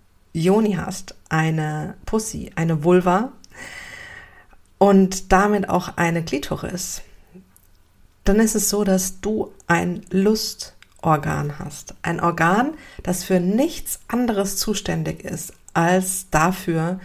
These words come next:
dass du Lust empfindest. Männer oder Lingam-Träger, es tut mir leid, ihr habt dieses Privileg leider nicht. Kann schon sein, dass diese Folge euch ein bisschen neidisch machen wird,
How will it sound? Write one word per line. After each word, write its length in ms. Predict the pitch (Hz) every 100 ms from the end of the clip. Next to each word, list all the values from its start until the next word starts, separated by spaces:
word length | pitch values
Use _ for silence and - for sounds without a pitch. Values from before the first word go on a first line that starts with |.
| - -
dass 260 | 170 165
du 140 | - 196
Lust 340 | 165 160 -
empfindest. 800 | 92 73 - 82 92 - - - - - - - - - - - - - - - - - - - - - - -
Männer 500 | - 180 226 247 262 - - -
oder 460 | 175 165 160 160 - -
Lingam-Träger, 1040 | 165 190 196 190 190 180 180 175 175 190 -
es 160 | 165 -
tut 160 | 190
mir 140 | 180 170
leid, 500 | 165 - 175 - - _ _ - _
ihr 280 | 190 208 202
habt 500 | 196 - - - -
dieses 280 | 180 180 -
Privileg 480 | 190 175 165 170
leider 280 | 170 156 156
nicht. 380 | 151 214 294 - - - - _ - _ - - - - -
Kann 200 | - 196
schon 180 | 202 196
sein, 200 | 185 202
dass 120 | 190
diese 240 | 185 175 180
Folge 400 | - 180 196 180
euch 220 | 175 180
ein 100 | 185
bisschen 260 | 220 233
neidisch 400 | 214 190 170 160
machen 320 | 160 147 160 160
wird, 180 | 208